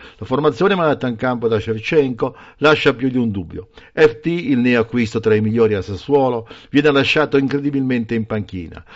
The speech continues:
Cambiasro, tra le rivelazioni della prima parte del campionato,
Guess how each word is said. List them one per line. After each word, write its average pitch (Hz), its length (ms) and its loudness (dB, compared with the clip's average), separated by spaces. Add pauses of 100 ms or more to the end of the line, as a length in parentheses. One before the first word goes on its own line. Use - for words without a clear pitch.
(160)
Cambiasro, 151 920 2
tra 135 160 2
le 127 80 2
rivelazioni 120 580 2
della 107 180 0
prima 104 220 -4
parte 107 320 -4
del 95 100 -8
campionato, 104 800 -4